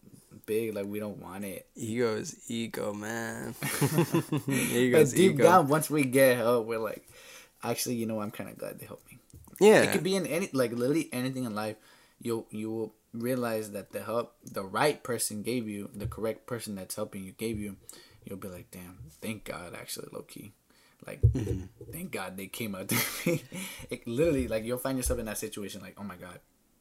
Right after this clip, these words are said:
Speaker 1: thank you."
Speaker 2: Yeah,
Speaker 1: <laughs>
Speaker 2: 'cause a lot of the time, especially with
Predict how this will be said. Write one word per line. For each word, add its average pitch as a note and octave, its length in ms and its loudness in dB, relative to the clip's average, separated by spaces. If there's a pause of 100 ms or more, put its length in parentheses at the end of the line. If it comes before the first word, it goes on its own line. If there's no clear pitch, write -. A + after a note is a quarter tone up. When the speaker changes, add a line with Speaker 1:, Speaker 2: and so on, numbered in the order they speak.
(140)
Speaker 1:
thank G#2 180 -10
you." C#3+ 120 -16 (260)
Speaker 2:
Yeah, E3+ 320 8
Speaker 1:
<laughs> A#2 40 -2
Speaker 2:
'cause B2 220 2 (340)
a B2 60 2
lot C3 240 12
of E3+ 80 6
the D3 60 -6
time, D3+ 500 6
especially C3+ 460 6
with A#2+ 260 4